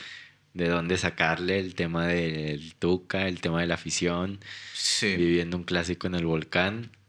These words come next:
Speaker 1: y el Funes Mori que se quedó con las ganas todavía de anotar ese ansiado gol.
Speaker 2: Y más por lo que estaba en juego, ¿no? O sea,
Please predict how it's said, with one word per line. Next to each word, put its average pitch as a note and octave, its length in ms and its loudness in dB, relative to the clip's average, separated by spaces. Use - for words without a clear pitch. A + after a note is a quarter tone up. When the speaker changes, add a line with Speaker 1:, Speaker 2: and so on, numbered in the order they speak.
Speaker 1:
y E2 380 0
el D#2 400 -4
Funes - 320 -2
Mori E2 300 2
que G2+ 100 -4
se F2+ 140 -2
quedó D#2+ 240 -4
con F2 120 -6
las E2+ 160 -4
ganas E2 380 -4
todavía D#2+ 480 -2
de D#2 320 -6
anotar E2 480 -6
ese D#2+ 380 -6
ansiado F2 420 0
gol. D#2+ 260 -4
Speaker 2:
Y B2 140 4
más B2 220 4
por F3+ 120 2
lo F3+ 120 4
que E3 80 2
estaba A2+ 200 2
en C#3 80 2
juego, G#2+ 320 0
¿no? F#2+ 180 0
O G#2+ 60 0
sea, G2 220 0